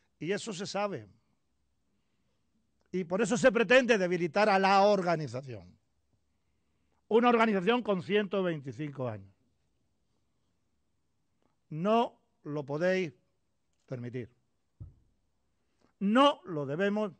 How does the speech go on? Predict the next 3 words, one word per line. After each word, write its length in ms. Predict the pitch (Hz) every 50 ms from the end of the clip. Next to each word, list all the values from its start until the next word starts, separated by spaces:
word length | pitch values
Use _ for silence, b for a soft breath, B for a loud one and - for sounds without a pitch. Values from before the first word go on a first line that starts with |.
| _ _ _
permitir. 500 | - 131 113 113 120 120 139 139 120 98 127 - _ _ _ _ _ _ _ _ _ _ _ _ _ _ _ _ _ _ _ _ _ _ _ _ _ _ _ _ _ _ _ _ -
Al 100 | 147 147
igual 480 | 165 165 185 254 277 285 285 - -